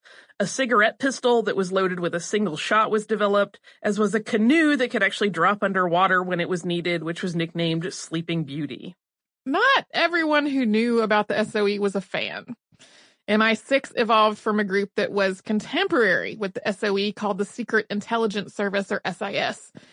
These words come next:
Speaker 2: Sir Stuart Menzies, the head of the S I S, thought that the Min-, Ministry of Ungentlemanly Warfare was amateur and dangerous. He felt like their covert approach could lead to all kinds of very real problems, both for themselves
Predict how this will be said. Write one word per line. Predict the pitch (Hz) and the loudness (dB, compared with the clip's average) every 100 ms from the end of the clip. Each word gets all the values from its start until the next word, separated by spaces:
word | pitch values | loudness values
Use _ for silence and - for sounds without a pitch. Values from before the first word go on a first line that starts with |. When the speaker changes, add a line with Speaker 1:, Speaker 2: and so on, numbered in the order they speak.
| - - _ | -20 -20 _
Speaker 2:
Sir | - 233 | 0 0
Stuart | 226 - 285 285 - | 0 -2 2 2 2
Menzies, | 233 269 247 220 180 - | 2 2 2 -2 -6 -6
the | |
head | 214 - 349 359 | -6 0 2 2
of | 226 | 0
the | 214 | 0
S | 208 196 | 0 0
I | 208 202 | 0 2
S, | 202 - | 0 0
thought | 247 247 | 2 2
that | 254 | 2
the | 247 | 2
Min-, | 226 254 294 - | 2 2 0 0
Ministry | 240 302 - 277 262 | 0 0 0 0 2
of | 214 | 2
Ungentlemanly | 226 226 233 226 214 | 2 2 2 2 2
Warfare | 196 214 240 233 220 | 2 2 4 2 2
was | 180 185 - | 2 -2 -2
amateur | 262 330 359 - 285 262 233 | 0 2 0 0 4 4 2
and | 202 175 170 | -2 -4 0
dangerous. | 202 262 226 190 - - - - _ _ _ | 0 2 2 0 -4 -8 -14 -20 _ _ _
He | 240 | -10
felt | - 196 | -6 0
like | 202 202 | 0 0
their | 202 | -2
covert | - 220 226 226 220 - | -2 -2 2 2 2 0
approach | 208 - 269 285 - | -6 0 2 0 -2
could | - 185 | -4 -2
lead | 196 185 | -4 -4
to | 214 | -2
all | 202 247 | 0 0
kinds | 262 233 196 | 2 0 0
of | 185 | -2
very | 190 294 302 | 0 2 2
real | 185 - | 0 -2
problems, | 220 208 208 208 208 | 0 0 2 0 0
both | - 247 254 | 2 2 2
for | 233 | 0
themselves | 196 180 185 262 277 269 220 | 0 -2 -2 0 4 4 0